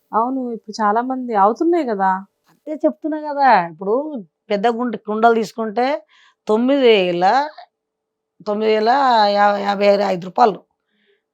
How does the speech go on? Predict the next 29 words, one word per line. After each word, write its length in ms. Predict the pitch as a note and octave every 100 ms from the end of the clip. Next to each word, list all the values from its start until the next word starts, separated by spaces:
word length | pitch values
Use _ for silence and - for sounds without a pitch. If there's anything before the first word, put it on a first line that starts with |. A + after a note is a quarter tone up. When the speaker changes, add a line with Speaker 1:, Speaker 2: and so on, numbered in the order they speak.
| -
Speaker 2:
వెయ్యి 200 | G3+ A#3
రూపాయలు 260 | C4+ C4+ A3+
అనుకో, 180 | F#3 F#3
ఇక 120 | E3+
వెయ్యి 160 | G3+
రూపాయలు 260 | A3 B3 G#3+
ఇస్తే 420 | - - D4 F4+ - _ _ F#3+
నా 160 | G#3+
ఐదు 200 | G#3+ A3+
వందలు 220 | A3+ B3+ A#3
అని, 200 | G#3 G3
నాలుగు 260 | G3+ G3+
వందలు 180 | G#3 A#3+
అని 100 | G#3+
లేస్తారంట, 400 | G3+ - E3+ D3 - _ _ _ _ _ _ E3+
ఐదు 140 | F#3+
వందలు 260 | F#3+ E3+ - _ _ _ _
నా 140 | F3+ F#3+
అకౌంట్లా. 440 | G#3+ A3+ F#3+ D3+ - _ _ _ _ _ -
ఇక 140 | C4
మన 240 | C#4 A#3 C4+
డబ్బు 240 | D4+ C#4+
మనకి 280 | D4 C4+ C#4
ఇస్తున్నాం 320 | A3 A#3 F#3
మేడం. 280 | F3 G3+ G3+ _ _
Speaker 1:
ఉమ్. 260 | G#3 G#3+ G#3+ G#3 _ _ _ _ _ _ _ _ _ _ _ _ _ - -
Speaker 2:
ఆ 40 |
ఇస్తే 320 | G#3+ A3+ - D4+
ఫ్రీగా 420 | C#4+ C4+ D4